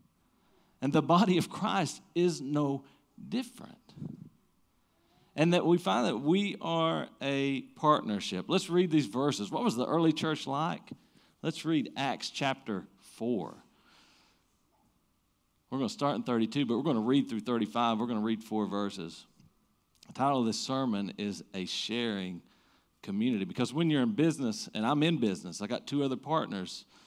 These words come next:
and one of, one of the businesses Bethany and I are part of. And, you know, I wouldn't think it was real fair if in that business, like, one of them got all the revenue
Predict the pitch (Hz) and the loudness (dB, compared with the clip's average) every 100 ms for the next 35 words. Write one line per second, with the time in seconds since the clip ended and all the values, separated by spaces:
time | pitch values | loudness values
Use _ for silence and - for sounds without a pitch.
0 | - - _ - 104 113 113 101 - 110 | -20 -20 _ -8 -4 0 0 -2 -4 -4
1 | 113 107 98 95 90 92 107 101 92 98 | -2 -2 -2 -4 -4 -2 -4 -2 -8 -10
2 | 87 101 95 98 95 95 92 - 98 87 | -8 -6 -4 -4 -4 -4 -6 -6 -6 -6
3 | - - - - - - _ _ _ _ | -8 -12 -16 -18 -18 -20 _ _ _ _
4 | _ _ _ 127 143 139 - - - 127 | _ _ _ 0 2 2 0 -6 0 6
5 | 190 160 139 - 170 165 139 127 - 147 | 6 6 0 0 0 0 2 0 0 4
6 | 160 - 170 196 185 120 113 - 165 156 | 4 4 0 2 2 2 0 0 0 4
7 | 147 123 170 165 139 117 117 117 - - | 2 2 2 2 0 -2 0 -2 -2 -14
8 | _ _ _ 139 185 160 113 165 196 170 | _ _ _ 2 6 6 4 4 6 6
9 | 143 135 - 151 156 131 117 110 120 170 | 6 4 4 4 6 4 2 2 4 4
10 | 135 110 101 90 95 | 4 2 0 -2 -4